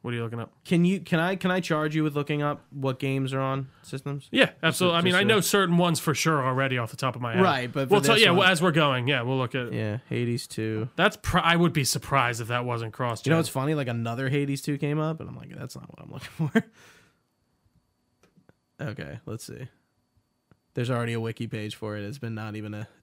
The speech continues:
Speaker 2: twenty-four hours. Let's see.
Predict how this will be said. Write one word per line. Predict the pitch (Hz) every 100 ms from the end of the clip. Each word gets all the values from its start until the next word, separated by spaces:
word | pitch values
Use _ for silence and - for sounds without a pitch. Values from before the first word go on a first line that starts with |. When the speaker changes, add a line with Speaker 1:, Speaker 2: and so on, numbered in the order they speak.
| -
Speaker 2:
twenty-four | 120 113 104 104
hours. | 123 143 127 - _ _ _ _ _ _ _ -
Let's | 117
see. | - - 135